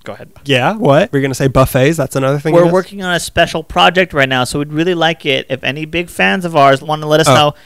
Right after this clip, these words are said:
Speaker 1: "Hey, what are a couple of your favorite segments we've done the last seventy-eight, seventy-nine
Speaker 2: <laughs>
Speaker 1: episodes that
Speaker 2: Yeah.
Speaker 1: we've put out?"
Speaker 2: Segments, 'cause we also will do a double plug here. We have on our YouTube channel now all of the segments from our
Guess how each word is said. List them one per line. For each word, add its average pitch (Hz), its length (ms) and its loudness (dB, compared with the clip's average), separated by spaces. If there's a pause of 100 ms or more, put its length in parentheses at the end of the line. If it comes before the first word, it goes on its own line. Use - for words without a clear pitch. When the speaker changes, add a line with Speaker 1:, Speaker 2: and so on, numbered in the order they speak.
(100)
Speaker 1:
"Hey, 196 100 0
what 208 140 4
are 214 300 6
a 175 60 4
couple 185 280 -2
of 165 80 0
your 156 100 -2
favorite 151 360 0
segments 135 440 0
we've 120 160 -2
done 113 160 -2
the 113 100 -4
last 120 420 -2 (360)
seventy-eight, 120 680 0
seventy-nine 117 440 0
Speaker 2:
<laughs> 117 60 0
Speaker 1:
episodes 123 280 0
that 123 100 4
Speaker 2:
Yeah. 123 100 2
Speaker 1:
we've 117 80 -2
put 131 120 2
out?" 127 300 0
Speaker 2:
Segments, 151 560 0
'cause 156 240 2
we 160 180 2
also 160 460 2
will 135 80 -4
do 135 120 -2
a 135 40 -2
double 139 300 -6
plug 117 300 -8
here. 120 260 -4
We 123 140 -4
have 120 180 -2
on 120 140 -2
our 120 120 -2
YouTube 127 440 -2
channel 123 300 -4
now 123 200 -2
all 139 300 6
of - 180 -2
the 139 100 -4
segments 135 720 -4
from 139 340 4
our 123 240 2